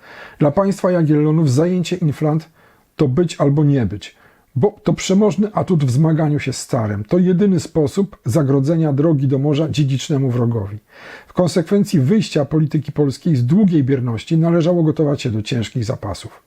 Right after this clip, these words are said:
Z Moskwą wszczęły się one już w roku tysiąc pięćset sześćdziesiątym. Mimo zawieszenia broni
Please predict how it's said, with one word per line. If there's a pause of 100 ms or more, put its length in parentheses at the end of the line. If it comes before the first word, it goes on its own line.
(500)
Z
Moskwą
wszczęły
się
one
już
w
roku (1400)
tysiąc
pięćset
sześćdziesiątym. (1040)
Mimo
zawieszenia
broni